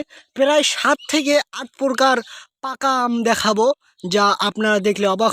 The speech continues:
হয়ে যাবেন। প্রায় সাত থেকে আট প্রকার পাকা আম। এটা হলো ম্যাঙ্গো বানানা, এই আমটিকে ম্যাঙ্গো বানানা বলা হয়। দর্শক দেখতেই পাচ্ছেন, এটি হলো সেই বিখ্যাত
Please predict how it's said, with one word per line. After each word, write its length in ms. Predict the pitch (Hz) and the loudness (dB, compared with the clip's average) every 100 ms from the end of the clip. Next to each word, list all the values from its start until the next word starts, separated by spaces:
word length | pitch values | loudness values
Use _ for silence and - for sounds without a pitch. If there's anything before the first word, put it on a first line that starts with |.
| 196 | -2
হয়ে 140 | 180 156 | -4 -4
যাবেন। 240 | 143 143 139 _ - - | -8 -10 -14 _ -18 -8
প্রায় 220 | 214 220 - | -4 -2 0
সাত 160 | 233 - | -2 -4
থেকে 180 | 262 240 247 202 | -6 -2 -2 -4
আট 100 | 214 - | -6 -6
প্রকার 280 | 196 180 170 | -4 -4 -6
পাকা 200 | 156 - 147 | -10 -8 -8
আম। 60 | 135 - - - _ 202 | -8 -16 -20 -20 _ -4
এটা 140 | 269 247 | 0 0
হলো 180 | 254 240 285 _ _ 180 202 233 | 0 0 -2 _ _ -4 0 2
ম্যাঙ্গো 380 | 247 254 269 330 - - - 175 208 | 2 2 0 0 -4 -16 -12 -4 0
বানানা, 560 | 233 247 294 294 233 - - 214 | 2 2 2 0 -2 -6 -8 -4
এই 60 | 220 | -2
আমটিকে 320 | 226 226 254 277 220 | -2 -2 0 0 0
ম্যাঙ্গো 260 | 214 226 208 | -2 -4 -2
বানানা 400 | 196 196 226 240 165 | -2 -2 -2 -2 -4
বলা 180 | 151 135 117 | -6 -8 -10
হয়। 140 | 117 - _ 160 277 | -12 -18 _ -6 -2
দর্শক 300 | 302 - 233 277 | 0 -2 0 -2
দেখতেই 280 | - 349 277 | -2 -2 0
পাচ্ছেন, 340 | 262 - 185 262 - _ _ _ _ 208 | 0 -2 -4 -4 -8 _ _ _ _ -6
এটি 240 | 269 339 320 | -2 2 2
হলো 180 | 311 302 - | 2 0 -2
সেই 160 | 269 214 | -4 -2
বিখ্যাত 380 | 247 - 269 | -2 -2 -8